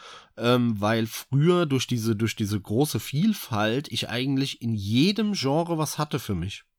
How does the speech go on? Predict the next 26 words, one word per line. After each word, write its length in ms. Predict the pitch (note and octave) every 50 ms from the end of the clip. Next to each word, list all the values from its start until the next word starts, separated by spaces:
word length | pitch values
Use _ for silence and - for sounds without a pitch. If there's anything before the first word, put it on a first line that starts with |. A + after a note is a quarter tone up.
| _ _ _ - - - - - - - -
Klar, 240 | - D#3+ D#3+ F3
es 140 | B2+ G#2 -
gibt 160 | - G2+ F#2+
Genre, 320 | - A#2 C3 D3+ E3+ F3 E3+
die 80 | D3+
magst 320 | D3 C#3+ C#3+ C#3 - - -
du 60 | C3+
mehr 380 | A2+ F#2+ F2+ F#2 G#2+ C3+ F3 F#3
und 180 | - - B2 B2
es 80 | A#2+ -
gibt 200 | - A#2 G2 -
Genre, 260 | G#2 G2+ G#2 G#2+ A2+
die 80 | A2+
magst 280 | A#2 A#2 A#2 A2+ - -
du 120 | A2+ G#2
weniger. 360 | G2 G2 F#2+ G2+ G#2+ F2 G2+ F#2
Das 120 | E2+ E2+ F#2+
ist 120 | B2 A2+
ja 100 | A#2 A#2+
ganz 220 | G#2+ A2+ A2 - -
normal, 400 | G2+ F2 E2 D#2 D#2+ E2+ F#2 F2+
das 160 | F#2 E2 G#2
ist, 200 | A2+ - - - _ - F2 -
geht 180 | - A2+ A2 -
jedem 280 | G#2+ A#2 A#2+ A#2 G#2
so. 240 | F2+ E2 F2 E2 -